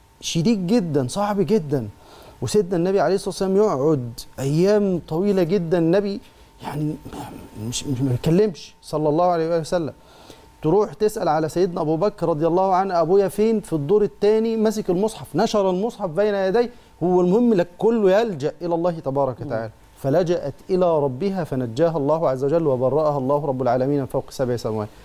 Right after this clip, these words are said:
Speaker 1: ادعي وخدي بالأسباب، لو قدرتي ترفعي قضية، ارفعي قضية. تقدري تاخدي حقك، خدي حقك بكل ما تستطيعي من قوة. وأنا أعتقد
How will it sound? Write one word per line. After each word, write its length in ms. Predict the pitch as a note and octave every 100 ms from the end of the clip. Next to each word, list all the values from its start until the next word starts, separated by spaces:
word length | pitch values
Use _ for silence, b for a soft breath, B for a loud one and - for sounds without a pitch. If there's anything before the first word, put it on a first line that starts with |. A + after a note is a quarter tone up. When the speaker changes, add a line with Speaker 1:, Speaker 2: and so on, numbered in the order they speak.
| B -
Speaker 1:
ادعي 340 | E3 D3 A2 G#2+ _
وخدي 360 | A#2 - D#3 D3+
بالأسباب، 720 | C3 C3 A#2+ C3+ - C#3+ C#3 A2
لو 180 | B2+ C#3+
قدرتي 520 | F3+ G3+ G#3 - A2+ - _ b b
ترفعي 420 | B2 - E3 D3
قضية، 320 | C3+ D#3 G#3 G#3
ارفعي 480 | - A2 C#3 A#2+
قضية. 240 | F#2+ F#2+ G2 - - - b b b b - - - - - - -
تقدري 460 | D#3 D3 C3+ G3+ G3+
تاخدي 320 | G#3 G3 F3+
حقك، 400 | - - - A#3+ - - -
خدي 340 | - E3+ F#3
حقك 280 | F3 F#3 F#3
بكل 600 | C#3 C#3+ - F#3+ F3 D3+
ما 320 | D3 G#3+ B3 A#3
تستطيعي 640 | F#3+ - D#3+ D3+ F#3 D3+
من 160 | C3+ G#2+
قوة. 180 | A2 - B B B
وأنا 360 | E3+ A3 -
أعتقد 420 | F3 D#3+ G#3 -